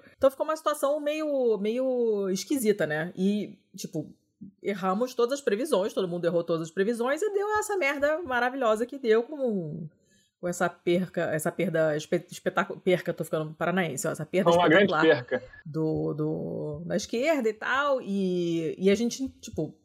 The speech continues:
Speaker 1: cada um tá fazendo uma previsão diferente do que, que acha que vai acontecer, pô, eles vão mais pra esquerda, vão mais pro centro, o que, que vai acontecer, ninguém tá sabendo, né? E esse tipo de incerteza, na verdade, é o que é pior pro mercado, né? É pior do que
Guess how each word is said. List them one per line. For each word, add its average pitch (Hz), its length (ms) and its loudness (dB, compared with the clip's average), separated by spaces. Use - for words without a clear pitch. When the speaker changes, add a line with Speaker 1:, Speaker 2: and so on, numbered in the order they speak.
Speaker 1:
cada 214 220 0
um 240 180 -2
tá - 120 -2
fazendo 294 220 0
uma 302 120 -4
previsão 285 300 -2
diferente 254 400 -2
do 240 80 -6
que, 254 80 -6
que 254 80 0
acha 233 240 0
que 226 60 -16
vai 226 100 0
acontecer, 220 800 -2
pô, 254 220 0
eles 180 100 -4
vão 214 160 -2
mais 226 300 0
pra 226 80 -2
esquerda, 214 480 0
vão 226 340 0
mais 226 320 0
pro 208 160 -4
centro, 208 560 0
o 202 60 0
que, 214 120 -8
que 214 80 -14
vai 220 120 0
acontecer, 208 760 -2
ninguém 240 400 0
tá 277 120 -2
sabendo, 190 440 0
né? 160 140 -2
E 185 100 0
esse 226 220 2
tipo - 240 -6
de 220 100 -2
incerteza, 262 600 0
na 254 100 -4
verdade, 240 340 0
é 285 60 4
o 285 60 0
que 285 120 -8
é 285 240 2
pior 277 600 -2
pro 185 100 0
mercado, 160 400 -4
né? 139 240 -10
É 165 60 -12
pior 202 300 -2
do 269 100 -6
que 277 280 -4